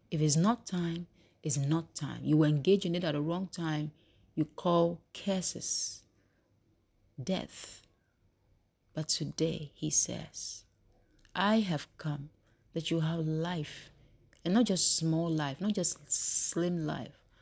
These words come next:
but more abundantly life that opens doors and doors and doors and doors and trees and trees and trees and things and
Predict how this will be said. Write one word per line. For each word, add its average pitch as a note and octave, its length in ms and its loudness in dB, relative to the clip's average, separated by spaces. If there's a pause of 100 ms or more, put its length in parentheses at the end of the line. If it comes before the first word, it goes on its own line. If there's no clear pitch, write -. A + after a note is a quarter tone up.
(220)
but C#3 80 -2
more D#3 560 4
abundantly C#3+ 1700 -6 (240)
life D#3 720 -6 (840)
that D#3+ 140 0 (120)
opens E3 360 0 (220)
doors F3+ 400 0
and C#3+ 340 0
doors F#3 380 2
and C#3+ 380 0
doors F#3+ 380 2
and C#3+ 240 0 (120)
doors F3+ 380 0
and D3+ 160 0 (180)
trees F#3+ 400 4
and C#3+ 200 -2 (140)
trees - 380 -2
and C#3+ 200 -4 (120)
trees F#3+ 320 0
and D3+ 200 2 (240)
things - 340 2
and D#3 180 0